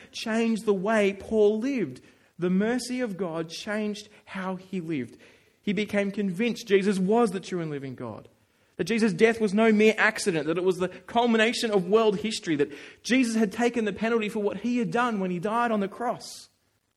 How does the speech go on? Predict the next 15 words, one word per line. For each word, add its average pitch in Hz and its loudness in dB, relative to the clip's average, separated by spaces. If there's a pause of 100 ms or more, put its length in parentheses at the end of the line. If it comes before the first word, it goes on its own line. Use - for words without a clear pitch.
(1900)
Experiencing 240 -6
the 220 -4
mercy 196 -4
of 170 -6
God 143 -6
dramatically 190 -6
changed 143 -12 (480)
the 151 -6
life 160 -4
of 147 -14
Paul. 98 -10 (1600)
And 170 -8
so 202 0
he 240 0
starts - -6